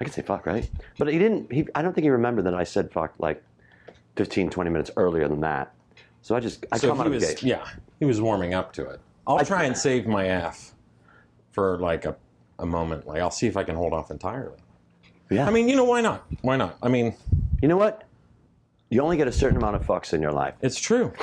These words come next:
Speaker 1: I have this theory.
Speaker 2: I think of, I, of that word.
Speaker 1: Uh-huh.
Speaker 2: I think of it as, like, you know, your ace in the hole. You wanna have
Speaker 1: Yeah.
Speaker 2: it back there so you can drop it into any situation.
Speaker 1: Yeah.
Speaker 2: P T A meeting.
Speaker 1: Right.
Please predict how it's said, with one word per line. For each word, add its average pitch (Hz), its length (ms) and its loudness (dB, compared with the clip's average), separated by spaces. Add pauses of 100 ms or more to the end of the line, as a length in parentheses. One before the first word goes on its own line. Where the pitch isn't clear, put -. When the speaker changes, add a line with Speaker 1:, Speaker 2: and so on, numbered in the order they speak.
(240)
Speaker 1:
I 143 140 2
have 180 120 0
this 131 160 -2
theory. 87 360 2 (540)
Speaker 2:
I 139 120 2
think 190 180 0
of, - 200 -4
I, 104 160 0
of 95 280 0
that 95 200 -2
word. 76 260 -2 (600)
Speaker 1:
Uh-huh. 107 280 0 (220)
Speaker 2:
I 110 60 0
think 104 120 2
of 98 80 2
it 92 80 0
as, 82 140 -2
like, 78 260 -4
you 92 80 -2
know, 76 80 -2
your 78 220 -2
ace 85 220 0
in 78 60 -8
the 73 60 -10
hole. - 240 -16 (160)
You 78 60 -14
wanna 80 140 -6
have 117 100 2
Speaker 1:
Yeah. 107 80 0
Speaker 2:
it 95 100 -6
back 85 280 -2
there 76 320 -4 (580)
so - 140 -4
you 90 160 0
can 85 140 -2
drop 85 300 0
it 85 80 -2
into 80 220 0
any 80 160 -2
situation. 76 760 -4 (320)
Speaker 1:
Yeah. 92 360 0 (600)
Speaker 2:
P - 140 -4
T 87 200 0
A 82 60 0
meeting. 78 400 -4 (540)
Speaker 1:
Right. 95 420 0